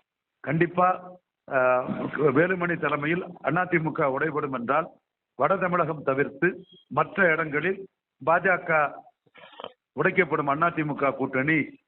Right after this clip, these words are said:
பெரிய அளவுக்கு இங்கு பெர்ஃபார்ம் பண்ணும். வேலுமணி போன்றவர்கள் எடப்பாடி பழனிசாமியை நம்பி எந்த பலனும் இல்லாமல் போவதை விட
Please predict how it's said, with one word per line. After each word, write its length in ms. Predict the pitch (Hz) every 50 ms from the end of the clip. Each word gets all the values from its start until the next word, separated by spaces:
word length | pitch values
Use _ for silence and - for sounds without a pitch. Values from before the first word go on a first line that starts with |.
| _ _
பெரிய 260 | - 175 175 190 180
அளவுக்கு 400 | 170 160 151 151 151 - 170 151
இங்கு 320 | 131 135 131 127 117 110 98 -
பெர்ஃபார்ம் 360 | 143 139 139 156 160 139 123
பண்ணும். 420 | 127 123 127 151 175 - - - _ _ _ _ -
வேலுமணி 420 | 143 175 170 165 160 156 151 147
போன்றவர்கள் 640 | 143 139 139 135 135 123 120 131 160 185 190 - - - _ _ -
எடப்பாடி 380 | 131 156 156 143 185 175 170 -
பழனிசாமியை 560 | 160 151 156 151 143 - 147 139 135 135 127
நம்பி 600 | 120 127 131 143 139 143 175 180 165 175 - - _ _ _
எந்த 240 | - 175 160 170 156
பலனும் 340 | 139 147 156 170 170 170
இல்லாமல் 380 | 156 151 147 147 147 139 139 135 -
போவதை 340 | 131 127 123 127 123 120 117
விட 340 | 117 127 127 175 - -